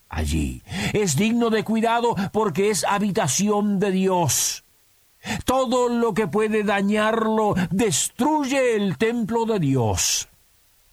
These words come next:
Lo dice así la palabra de Dios. Si alguno destruyere el templo de Dios, Dios le destruirá a él, porque el templo de Dios, el cual sois vosotros,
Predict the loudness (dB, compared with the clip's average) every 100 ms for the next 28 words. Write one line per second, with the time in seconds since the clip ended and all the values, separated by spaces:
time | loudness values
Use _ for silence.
0 | _ -4 -2 0 0 0 0 0 0 0
1 | 0 0 -2 -2 -4 -6 -8 -14 _ -6
2 | -2 0 -2 -6 -6 -6 -2 0 2 2
3 | 0 0 0 0 0 0 2 2 0 0
4 | 0 0 0 0 0 0 0 -4 -2 0
5 | 2 2 0 0 0 2 0 0 0 2
6 | 2 0 -2 -2 0 2 2 2 0 -4
7 | -2 0 2 0 0 2 0 0 0 0
8 | 0 0 2 2 2 0 0 0 0 2
9 | 0 0 0 2 2 0 0 0